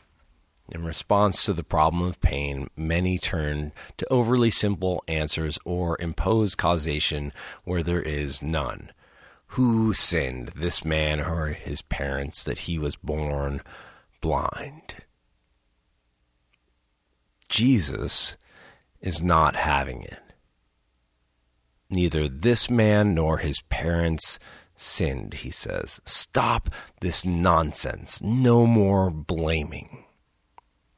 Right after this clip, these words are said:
He says, "He was born blind so that God's work might be revealed in him." It's a beautiful turn. We are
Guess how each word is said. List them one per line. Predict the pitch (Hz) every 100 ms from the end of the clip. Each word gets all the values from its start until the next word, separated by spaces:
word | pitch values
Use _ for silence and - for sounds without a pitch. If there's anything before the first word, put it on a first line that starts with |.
| -
He | 90
says, | - 76 76
"He | - 117
was | 113
born | - 98 117 120 131
blind | 85 73 73 76 76 - - - -
so | - -
that | 82 80 - -
God's | 95 95 98
work | 82 80 80 78 - - -
might | 80 80
be | 80
revealed | 78 85 78 87 80 73 73 67
in | 80 73 67
him." | - - - - _ _ _ _ _ _ _ _ _ _ _ _ _ _ _ _ _ _ - -
It's |
a | 76
beautiful | 69 80 90 78 69 67 73
turn. | - - 71 - - - _ _ _ _ _ _ _ _ _ _ _ _ _ _ _ _
We | 107 113
are | 107 92